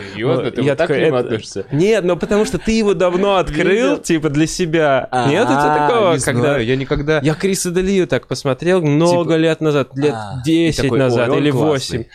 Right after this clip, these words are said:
Speaker 2: Вот такой: «Давай, мой мальчик, типа, ты растешь». Ну, на самом деле, это, конечно, бред, но,
Speaker 1: Интересное
Speaker 2: но это
Speaker 1: чувство.
Speaker 2: же, но такое чувство, когда ты открываешь комика, а потом... о, когда он вообще, типа, никто.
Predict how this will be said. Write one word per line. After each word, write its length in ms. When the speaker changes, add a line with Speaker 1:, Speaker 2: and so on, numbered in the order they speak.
Speaker 2:
Вот 80
такой: 160
«Давай, 400
мой 180
мальчик, 560
типа, 240
ты 140
растешь». 280
Ну, 120
на 100
самом 240
деле, 160
это, 160
конечно, 460
бред, 340
но, 120
Speaker 1:
Интересное 360
Speaker 2:
но 60
это 100
Speaker 1:
чувство. 220
Speaker 2:
же, 60
но 60
такое 340
чувство, 360
когда 260
ты 220
открываешь 480
комика, 400
а 40
потом... 340
о, 280
когда 120
он 160
вообще, 600
типа, 260
никто. 540